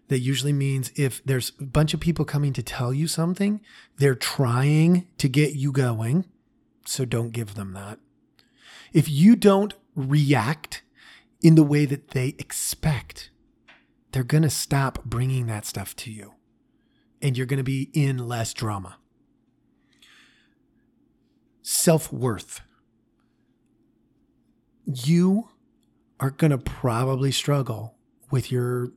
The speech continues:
self-worth, you know, your confidence, whatever you wanna call it.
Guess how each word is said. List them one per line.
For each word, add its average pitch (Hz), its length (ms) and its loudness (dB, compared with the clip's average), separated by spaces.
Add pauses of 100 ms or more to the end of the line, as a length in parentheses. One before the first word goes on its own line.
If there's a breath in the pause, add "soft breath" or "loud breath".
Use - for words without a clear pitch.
self-worth, 131 880 -4 (560 soft breath)
you 120 160 -6
know, 117 100 -4
your 120 180 -6
confidence, 123 960 -2
whatever 143 300 -2
you 165 120 4
wanna 151 240 2
call 143 360 -8
it. 110 220 -16